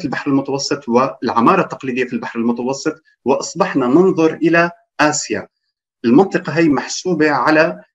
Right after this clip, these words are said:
بلاد فارس وبلاد آسيا الوسطى من كازاخستان وأوزبكستان، اللي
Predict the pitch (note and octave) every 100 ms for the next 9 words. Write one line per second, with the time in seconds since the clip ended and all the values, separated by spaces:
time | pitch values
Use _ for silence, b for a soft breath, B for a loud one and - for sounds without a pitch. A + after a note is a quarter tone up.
0 | _ A2 B2+ D3+ D3+ - C3+ D#3+ F3+ F3+
1 | - _ _ - A2+ C#3+ E3+ F3+ - -
2 | B2+ D3+ C#3 - - - A#2 D#3 - D3+
3 | C#3+ A2 B2 A2+ A#2 - D#3 D3 A#2+ A#2+
4 | A2 - - C#3 D3 D3+ D#3+